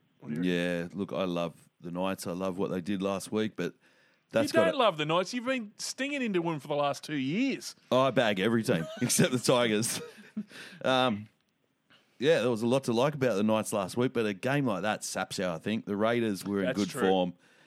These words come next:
Speaker 2: and they got over Melbourne. Raiders, I think, will win quite comfortably.
Speaker 1: Jeez, they were good last week.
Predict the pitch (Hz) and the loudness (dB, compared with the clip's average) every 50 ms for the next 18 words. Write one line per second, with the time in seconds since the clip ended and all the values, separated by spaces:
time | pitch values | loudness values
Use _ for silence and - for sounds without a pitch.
0 | _ _ _ _ - 101 98 98 101 92 107 110 107 104 104 95 92 92 92 92 | _ _ _ _ -6 -4 -2 -2 0 0 2 2 2 2 2 0 0 0 2 2
1 | 92 92 87 95 92 90 - - 87 101 107 110 104 104 101 95 82 - - - | 2 2 0 0 -2 -4 -6 -4 -2 0 0 0 2 0 0 -2 -4 -6 -14 -20
2 | _ _ _ _ _ _ - 92 90 - - 92 80 80 85 87 87 82 85 82 | _ _ _ _ _ _ -8 -8 -6 -4 -6 -6 -4 -2 -4 -4 -2 -4 -4 -6
3 | 78 78 - 87 78 - - - 80 78 - 78 73 80 76 69 - - 131 113 | -8 -8 -8 -8 -8 -8 -10 -12 -14 -14 -14 -14 -12 -12 -12 -10 -10 -10 -8 -6
4 | 110 104 104 107 107 104 107 107 107 - - - 117 113 110 - | -6 -8 -8 -10 -12 -12 -10 -10 -12 -12 -10 -8 -8 -8 -8 -10